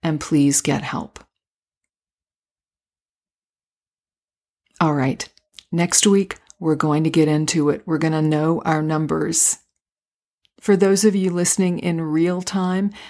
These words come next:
have a beautiful Thanksgiving. There is much to be grateful for.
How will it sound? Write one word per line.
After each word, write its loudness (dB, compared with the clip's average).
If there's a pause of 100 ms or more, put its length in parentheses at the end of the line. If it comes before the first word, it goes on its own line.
have -2
a 0
beautiful 2
Thanksgiving. 0 (1000)
There 0
is 0
much 4
to 2
be 2
grateful 0
for. -4